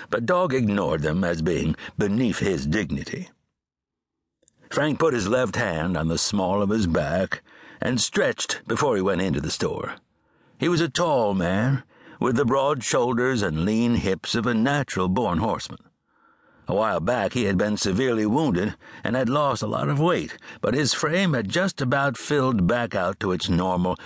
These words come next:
muscular proportions. He wore jeans and a faded blue work shirt.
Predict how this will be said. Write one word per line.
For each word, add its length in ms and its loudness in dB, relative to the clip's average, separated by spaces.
muscular 560 -2
proportions. 720 -6
He 80 0
wore 240 2
jeans 580 2
and 140 0
a 80 0
faded 340 0
blue 180 2
work 280 0
shirt. 300 -10